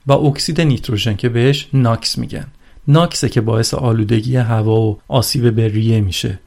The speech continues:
عناصری از ناکس با اوزون ترکیب می‌شه و تبدیل به چیزی می‌شه که ما بهش می‌گیم دود و غبار که عامل بارون اسیدیه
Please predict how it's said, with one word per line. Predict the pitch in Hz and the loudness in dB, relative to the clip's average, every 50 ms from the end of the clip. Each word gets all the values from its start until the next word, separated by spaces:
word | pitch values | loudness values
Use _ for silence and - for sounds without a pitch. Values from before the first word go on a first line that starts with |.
| _ - - - - - | _ -20 -20 -20 -12 -2
عناصری | 135 135 143 147 143 147 - 175 170 165 147 | 2 4 6 6 6 4 2 2 4 4 4
از | 131 123 - - | 4 2 0 0
ناکس | 127 127 139 135 110 - - - | 2 4 4 2 2 0 -4 -6
با | - 131 | -2 -2
اوزون | 120 - - 131 120 117 117 143 135 123 | -2 0 0 0 0 2 2 2 2 2
ترکیب | - - 123 110 113 - - - 143 147 | 2 0 0 0 0 -2 -2 -2 -2 -2
می‌شه | 160 156 147 - 151 | -2 -4 -2 0 2
و | 147 143 | 2 2
تبدیل | 139 - - 123 117 - 147 139 | 2 2 0 0 0 0 -2 0
به | 135 135 127 | 0 0 -2
چیزی | 127 - - 143 139 151 | -2 -2 -6 -4 0 2
می‌شه | 151 147 139 - - | 2 2 2 2 -2
که | - - 135 | -4 -2 0
ما | 127 127 123 | 0 2 2
بهش | 113 113 113 120 - - - | 2 0 0 -2 -2 -2 -2
می‌گیم | 120 107 117 120 120 117 113 - | -2 0 2 2 2 0 0 -4
دود | - 131 120 110 107 | -2 -2 -2 0 0
و | 107 | -2
غبار | 98 101 110 104 101 110 107 101 95 98 - - _ _ | 0 0 0 2 2 2 2 2 0 -2 -8 -16 _ _
که | - - | -6 -4
عامل | 131 - 135 123 123 127 139 147 147 | -2 0 2 2 4 4 4 4 4
بارون | 127 123 135 120 117 113 123 131 139 | 4 2 0 0 2 2 4 4 4
اسیدیه | 135 120 113 107 - - - 117 104 107 107 107 98 90 85 | 4 2 2 0 -4 -4 -4 -2 0 2 2 2 2 2 0